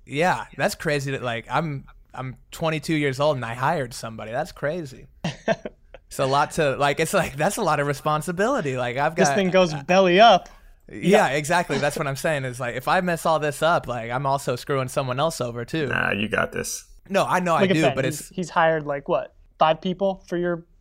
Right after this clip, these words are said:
Speaker 2: how many people
Speaker 1: Yeah.
Speaker 2: are doing, how many people are part of, like, the Homemade Modern team at this point?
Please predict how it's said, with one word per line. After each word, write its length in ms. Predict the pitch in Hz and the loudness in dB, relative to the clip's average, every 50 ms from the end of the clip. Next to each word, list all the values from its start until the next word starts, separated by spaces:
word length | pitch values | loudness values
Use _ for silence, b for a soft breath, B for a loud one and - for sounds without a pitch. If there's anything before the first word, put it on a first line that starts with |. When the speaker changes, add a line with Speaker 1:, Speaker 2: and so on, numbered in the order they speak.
| - 190 - - | -18 -14 -2 2
Speaker 2:
how 100 | 190 208 | 2 4
many 120 | 214 220 | 4 2
people 240 | 196 220 220 - - | 0 0 2 4 6
Speaker 1:
Yeah. 100 | 180 175 | 6 6
Speaker 2:
are 80 | 170 165 | 6 4
doing, 360 | 156 180 185 175 170 165 170 - - _ _ b b b b b b b - | 2 0 0 0 0 -2 -8 -10 -20 _ _ b b b b b b b 6
how 80 | 269 | 6
many 140 | 311 370 349 | 6 6 4
people 320 | 240 269 294 247 254 240 214 | 0 0 2 2 4 6 8
are 180 | 220 226 226 | 8 8 8
part 240 | 220 - - 214 202 | 6 6 4 6 6
of, 100 | 196 170 | 6 4
like, 200 | 185 185 185 - | 4 2 4 4
the 100 | 185 175 | 2 2
Homemade 540 | - - 185 196 190 180 180 185 180 165 151 | 4 2 0 2 2 0 0 0 -2 -2 -2
Modern 360 | 165 170 170 165 156 156 156 | 0 0 0 0 -2 -6 -10
team 280 | - - 151 135 131 131 | -12 -12 -14 -14 -14 -18
at 100 | 127 - | -16 -16
this 140 | 143 - | -16 -16
point? 220 | _ - 139 135 | _ -16 -18 -18